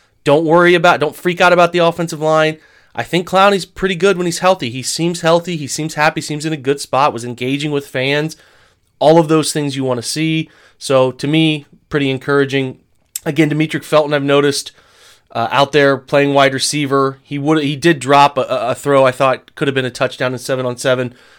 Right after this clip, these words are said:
but for the most part, he's been, you know, he's been, he's been all over the field, running back, wide receiver. They're trying to give him every opportunity to prove himself. Defensively, as we know, J O K went through some of practice, the N D P, the ind-, the individual portions.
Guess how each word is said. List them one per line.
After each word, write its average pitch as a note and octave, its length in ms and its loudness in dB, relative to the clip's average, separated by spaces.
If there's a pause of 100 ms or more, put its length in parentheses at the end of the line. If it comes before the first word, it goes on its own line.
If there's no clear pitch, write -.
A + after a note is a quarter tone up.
(140)
but B2+ 100 -6
for D3 80 -2
the C#3 80 -2
most C#3 260 2
part, C3 380 2
he's A#2+ 160 -12
been, B2 320 -8 (260)
you B2 80 -10
know, A#2 260 -4 (520)
he's - 80 -20
been, A#2+ 260 -8
he's A#2 160 -12
been A#2+ 140 -4
all C3 160 4
over C#3+ 160 2
the C3+ 80 -2
field, C3 260 -2
running A#2 180 -4
back, B2+ 180 -2
wide B2+ 140 0
receiver. C3 340 -6
They're B2 120 -4
trying C3 220 -4
to C3 40 -6
give C3 160 -2
him B2+ 140 -4
every B2+ 220 -2
opportunity B2+ 600 -4
to A#2+ 80 -8
prove C#3+ 280 -6
himself. C3+ 500 0 (880)
Defensively, E3+ 920 0
as C3+ 160 -2
we D#3 80 -4
know, D#3 160 4
J D3 140 2
O C#3+ 60 4
K D3 200 0
went C#3 280 -2
through D#3 560 2
some D3+ 360 0
of C#3+ 180 -6
practice, D3 460 2
the C3+ 180 -4
N C#3+ 100 2
D D3 120 -6
P, C#3+ 260 -10
the C#3+ 140 -4
ind-, C#3+ 120 -4
the B2+ 240 -6
individual C#3 440 -2
portions. C#3+ 600 -4